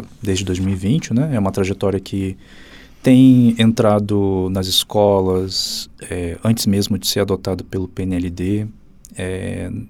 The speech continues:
na universidade também, tem uma produção acadêmica sobre o Avesso da Pele. A gente tem também,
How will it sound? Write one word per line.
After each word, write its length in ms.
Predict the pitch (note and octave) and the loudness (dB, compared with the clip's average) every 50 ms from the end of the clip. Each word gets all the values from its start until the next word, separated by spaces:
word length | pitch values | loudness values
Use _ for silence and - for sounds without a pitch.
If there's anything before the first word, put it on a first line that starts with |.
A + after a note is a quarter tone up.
| _ _ - - | _ _ -10 -6
na 200 | G#2+ G2 G2 G2 | -4 -2 -2 -2
universidade 640 | G2+ G2 - F#2+ - - - - F#2 F#2 F2 - | -2 -2 -4 -4 -4 -4 -4 -2 -2 -2 -4 -6
também, 640 | - F#2+ F2+ F2+ G2 G#2+ A2+ A2+ A2 G#2 G2 F#2+ F#2+ - - _ - - - - | -8 -6 -4 -2 -2 0 0 0 0 -2 -6 -8 -10 -16 -20 _ -20 -20 -20 -12
tem 120 | - G2 G2+ | -8 -6 -6
uma 80 | F#2+ | -4
produção 300 | - G#2 G2 - - G2 | -2 -4 -2 -2 -2 -4
acadêmica 680 | F#2 - - F#2 F2+ F#2+ G#2+ A2+ A2+ G#2 G2 - - F#2+ | -4 -4 -4 -4 -2 0 2 2 2 2 0 -4 -8 -12
sobre 240 | - - F#2+ G2 | -10 -10 -8 -8
o 20 | F#2 | -8
Avesso 220 | F#2 - - - | -8 -8 -12 -12
da 80 | - A#2 | -12 -12
Pele. 480 | - - G#2 G#2 G#2+ G#2 G#2 G2+ G#2 - - - - - - - - - - - - - | -8 -4 -2 -2 -2 -2 -4 -6 -8 -10 -16 -20 -20 -20 -20 -20 -20 -20 -20 -20 -10 -6
A 60 | A2+ | -2
gente 240 | G2+ G#2 G2 - - | -2 -2 -2 -4 -4
tem 120 | - G#2+ G2+ | -2 -2 -2
também, 720 | G2+ - G2 G2 F#2+ G2+ G#2 G2+ G2+ G2 F#2+ F#2+ F#2+ - | -2 -2 -2 0 0 0 0 0 0 -2 -4 -6 -8 -8